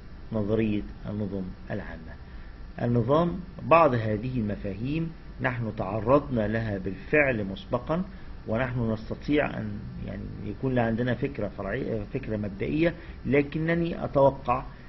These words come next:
إن إحنا لما نتكلم عليها بالتفصيل شوية هيظهر لنا بعض المفاهيم أو، أو مف-، مفهوم جديد لكل من هذه المفاهيم. نحن نعلم ما هو النظام، نحن نعلم ما هي المدخلات والمخرجات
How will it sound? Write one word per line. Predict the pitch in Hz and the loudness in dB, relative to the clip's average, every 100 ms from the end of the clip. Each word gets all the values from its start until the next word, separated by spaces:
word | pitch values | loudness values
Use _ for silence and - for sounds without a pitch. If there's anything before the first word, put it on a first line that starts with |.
| - | -6
إن | 117 131 | -2 -2
إحنا | 120 127 131 135 - - - - - - - 107 | -2 -2 -2 -4 -12 -14 -14 -14 -14 -14 -12 -8
لما | 104 | -4
نتكلم | 104 - 127 127 | -4 2 2 4
عليها | 117 | 4
بالتفصيل | 123 120 117 127 | 2 -2 -6 -6
شوية | - 117 117 117 - - - | 0 2 2 0 -4 -14 -2
هيظهر | 110 104 104 | 2 2 0
لنا | 107 113 104 | 2 2 4
بعض | 107 101 98 - - - - | 4 4 0 -10 -14 -12 -8
المفاهيم | 104 98 101 - 107 113 127 117 | -4 -4 -4 -2 -2 0 0 0
أو، | - 107 101 | -2 -4 -4
أو | 104 101 98 | -4 -6 -2
مف-، | 107 104 - - - 104 | -2 -2 -6 -8 -6 -2
مفهوم | 110 - 151 151 | -2 2 4 4
جديد | 117 104 117 110 | 4 4 4 2
لكل | 104 101 120 110 104 107 | 0 0 2 2 2 0
من | 104 104 98 | -2 -2 -2
هذه | 101 98 101 101 98 - - 113 | -4 -4 -4 -4 -6 -8 -12 -6
المفاهيم. | 104 101 101 85 - - - - - | -2 -2 -4 -8 -10 -12 -14 -8 -2
نحن | 113 110 | -2 0
نعلم | 110 110 104 110 - 110 | 2 2 0 -2 -6 -2
ما | 110 | -2
هو | 101 104 | 0 -4
النظام، | 98 95 123 127 123 - - - | -2 2 4 4 2 -6 -10 -4
نحن | 110 104 | -2 -2
نعلم | 107 107 104 101 | 0 0 0 0
ما | 107 | -2
هي | 104 | -2
المدخلات | 104 98 - 107 113 117 117 - - - | -2 -4 -2 4 6 6 2 -8 -12 -8
والمخرجات | 104 98 98 98 117 117 | -6 -4 -2 4 6 6